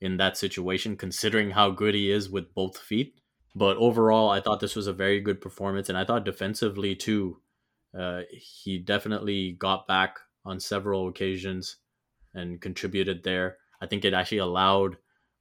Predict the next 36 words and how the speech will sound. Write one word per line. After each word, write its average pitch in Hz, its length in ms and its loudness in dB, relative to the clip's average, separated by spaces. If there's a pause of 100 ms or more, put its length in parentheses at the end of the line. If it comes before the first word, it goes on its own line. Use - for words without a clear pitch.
(120)
uh, 95 60 -8
Wan-Bissaka 92 1120 -2 (540)
to 107 120 -4
get 95 180 0
into 95 220 -4
space 92 400 -4
a 98 80 -4
bit 95 200 -4
more, 95 460 -2 (220)
uh, 87 260 -10 (460)
at 95 100 -4
least 98 200 -6
mentally, 98 440 0
knowing 95 440 -2 (220)
that 92 240 -6
there 90 140 -2
was 92 420 -4 (200)
cover 98 340 2
from 95 220 -6
time 95 280 -2
to 90 60 -8
time. 104 360 -2 (840)
I 113 80 -2
just 131 280 2
wanna 151 200 0
go 113 240 4
back 110 440 2
to 107 220 0
this 98 280 2
article 104 500 0
by 92 180 2
Carl 107 380 2
Anka 98 440 0
for 101 240 0
The 95 200 -2
Athletic, 90 560 -6